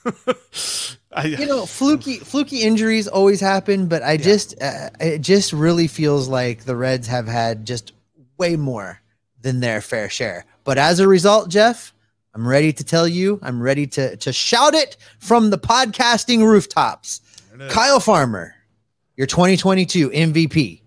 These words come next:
Speaker 1: <sighs> Fuck.
Speaker 2: Barry Larkin is helping to draft the contract extension right now. Probably.
Speaker 1: Man. I, I can't
Speaker 2: And
Speaker 1: tell
Speaker 2: that's
Speaker 1: you how
Speaker 2: gonna do it.
Speaker 1: Yeah.
Speaker 2: That's it. We're gonna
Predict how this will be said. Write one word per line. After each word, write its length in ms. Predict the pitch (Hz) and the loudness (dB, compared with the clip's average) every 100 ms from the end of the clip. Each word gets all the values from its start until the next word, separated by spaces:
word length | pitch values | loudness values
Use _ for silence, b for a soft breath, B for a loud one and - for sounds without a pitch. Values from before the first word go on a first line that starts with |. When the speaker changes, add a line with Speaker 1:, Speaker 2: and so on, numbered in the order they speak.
| _ | _
Speaker 1:
<sighs> 140 | _ | _
Fuck. 560 | - - - _ _ - | -20 -20 -20 _ _ 0
Speaker 2:
Barry 260 | 170 214 | 4 6
Larkin 480 | 214 190 175 170 180 | 6 6 4 2 0
is 160 | 147 123 | -2 0
helping 440 | 160 156 170 165 | 0 2 0 0
to 120 | - | 0
draft 540 | 120 127 143 147 - 123 | 0 2 2 0 -4 -10
the 80 | 110 | -6
contract 560 | - 147 143 147 135 | -2 0 0 0 0
extension 680 | 147 - - 117 113 113 104 - _ | -6 -6 -4 -4 -4 -6 -8 -12 _
right 380 | - 92 104 101 | -12 -4 -2 -2
now. 320 | 113 101 71 - _ _ _ _ _ _ _ - | -4 -4 -6 -16 _ _ _ _ _ _ _ -6
Probably. 360 | 113 82 135 | -4 -4 -12
Speaker 1:
Man. 160 | 131 104 _ _ _ _ _ _ _ _ - | -18 -20 _ _ _ _ _ _ _ _ -10
I, 200 | - 247 | -8 -8
I 100 | 220 | -10
can't 260 | 233 226 214 | -14 -6 -2
Speaker 2:
And 100 | 214 | -2
Speaker 1:
tell 100 | 160 | 2
Speaker 2:
that's 320 | 269 320 - | 2 2 0
Speaker 1:
you 60 | 320 | 0
how 60 | 311 | 2
Speaker 2:
gonna 140 | 302 | 2
do 220 | 294 320 | 2 4
it. 240 | 294 175 - - | 4 2 -6 -16
Speaker 1:
Yeah. 300 | 123 104 90 _ - | -10 -10 -12 _ -2
Speaker 2:
That's 300 | 247 214 - | 0 0 0
it. 540 | 311 320 254 - - B B | 0 2 0 -4 -12 B B
We're 140 | 226 - | 0 4
gonna 240 | 285 240 | 4 4